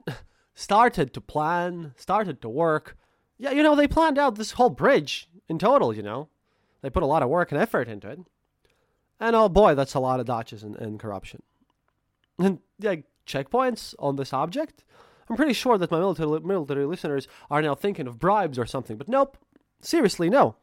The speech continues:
There were no bribes. These guys who were che-, who checked the, the truck before going on, on there, yeah, apparently they're just as stunned as everyone else, and they were triple checked. They received no bribes. This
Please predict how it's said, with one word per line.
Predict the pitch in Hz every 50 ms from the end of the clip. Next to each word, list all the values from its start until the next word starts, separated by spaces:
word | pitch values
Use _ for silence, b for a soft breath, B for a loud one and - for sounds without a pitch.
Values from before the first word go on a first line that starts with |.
| _ _
There | - 180 175 202
were | 254 277
no | 240 180
bribes. | 139 131 160 170 131 110 127 127 - b b b b b b b -
These | 262 294 233
guys | 175 180 180 185 185 -
who | - 196
were | 165 147
che-, | 139 - - 220 214 185
who | 147 160
checked | 165 - 247 240 220 180 160
the, | 160 151 151 147
the | 151 147 147
truck | - _ - 190 185 196 220 202 196
before | 175 - - 180 175 156 139 b b b b b b b b
going | 185 202 202 202
on, | 220 254 262 254 220
on | 196 220 254
there, | 254 269 262 240 226 196 196 _ - 190
yeah, | - 330 370 185 - _ _ _ _ - _ _ _ _ _ _ 156 -
apparently | - 123 156 220 277 254 277 330 311
they're | 302 269 254
just | 180 208 202 - 202
as | -
stunned | - - - 202 202 185
as | 165
everyone | 170 175 151 131 117 113
else, | 156 208 269 269 - -
and | 147 131
they | 185 214
were | 175 147
triple | - - 359 - - 147
checked. | - - 123 113
They | 143 127
received | 120 120 - - 302 339 277
no | 269 220 165
bribes. | 127 147 151 160 175 180 180 160 - b b b b b b b b b b
This | - 330 403 359 - - - - -